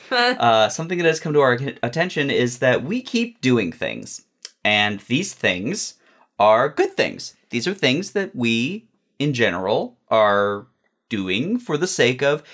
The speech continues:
Speaker 2: "Hey, this is a good thing for me," or, "This is something I really want to do,"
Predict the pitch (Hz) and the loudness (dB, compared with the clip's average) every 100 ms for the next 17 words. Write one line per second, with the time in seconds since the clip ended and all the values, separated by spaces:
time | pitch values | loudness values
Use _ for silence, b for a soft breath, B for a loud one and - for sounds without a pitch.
0 | B - 302 170 117 - 147 156 131 123 | B -6 0 0 0 -4 -6 -2 -2 -2
1 | 131 127 139 127 98 120 b b b b | -2 -2 -2 -2 -2 -4 b b b b
2 | _ - 117 110 107 101 110 123 123 117 | _ 2 4 6 2 0 -4 -4 -6 -6
3 | 127 131 117 107 117 156 147 143 123 110 | 0 0 0 0 0 2 2 2 0 0
4 | 107 165 247 | 0 -2 -6